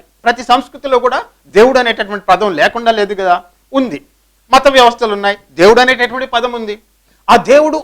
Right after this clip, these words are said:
అనేటటువంటి పదము ఎట్లాంటిదంటే, సృష్టికర్తగా ఆయన దేవుడు కాదని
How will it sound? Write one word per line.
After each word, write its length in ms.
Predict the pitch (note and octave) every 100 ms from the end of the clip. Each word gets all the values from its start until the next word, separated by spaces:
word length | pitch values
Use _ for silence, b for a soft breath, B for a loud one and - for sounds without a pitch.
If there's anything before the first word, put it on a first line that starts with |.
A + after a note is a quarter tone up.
| A3
అనేటటువంటి 500 | C4 C4 A#3+ A3+ A3+
పదము 460 | F3+ G#3+ A3 F3+ - _ _ _ _ _
ఎట్లాంటిదంటే, 880 | F#3 F#3+ C4+ D#4+ B3 A#3+ G3+ G#3+ _ _ _
సృష్టికర్తగా 680 | - C#4 - D4 C#4+ C4 C#4
ఆయన 140 | C4
దేవుడు 300 | G#3 A3+ G#3+
కాదని 360 | - F#3+ A3